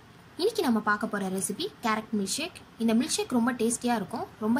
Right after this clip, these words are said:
ஹெல்த்தியான ரெசிபி. வாங்க எப்படி செய்யறதுன்னு பார்க்கலாம். கேரட்டை நான் தோல் சீவி எடுத்து வச்சிருக்கேன். இப்ப ரெண்டா cut பண்ணிக்கலாம்.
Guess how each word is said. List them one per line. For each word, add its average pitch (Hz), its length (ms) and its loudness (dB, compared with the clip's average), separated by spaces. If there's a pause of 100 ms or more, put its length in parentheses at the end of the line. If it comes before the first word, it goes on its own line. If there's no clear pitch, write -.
ஹெல்த்தியான 254 480 0
ரெசிபி. 196 300 -4 (600)
வாங்க 381 220 6
எப்படி 269 240 -2
செய்யறதுன்னு 214 420 2
பார்க்கலாம். 185 320 -4 (3000)
கேரட்டை 370 340 2
நான் 247 160 2
தோல் 285 220 0
சீவி 277 200 0
எடுத்து 233 200 -2
வச்சிருக்கேன். 196 420 -4 (2000)
இப்ப 233 160 0
ரெண்டா 233 240 2
cut 240 140 -4
பண்ணிக்கலாம். 208 400 0